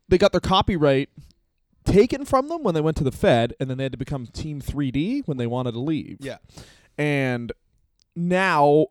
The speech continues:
Speaker 1: and then they're fucked, right?
Speaker 2: Yeah.
Speaker 1: But the Road Warriors, the Legion of Doom, have two names that can work wherever.
Speaker 2: Yeah, so they were the Road Warriors always in W C W, and then the Legion of Doom, Road Warrior Hawk, Road Warrior Animal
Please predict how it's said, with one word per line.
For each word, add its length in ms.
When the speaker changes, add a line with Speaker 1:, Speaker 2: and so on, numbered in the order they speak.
Speaker 1:
and 180
then 160
they're 100
fucked, 400
right? 320
Speaker 2:
Yeah. 200
Speaker 1:
But 140
the 80
Road 280
Warriors, 560
the 100
Legion 280
of 120
Doom, 280
have 300
two 280
names 520
that 140
can 200
work 260
wherever. 500
Speaker 2:
Yeah, 160
so 140
they 100
were 120
the 80
Road 260
Warriors 340
always 360
in 60
W 220
C 140
W, 480
and 120
then 260
the 100
Legion 300
of 140
Doom, 320
Road 220
Warrior 220
Hawk, 260
Road 180
Warrior 280
Animal 560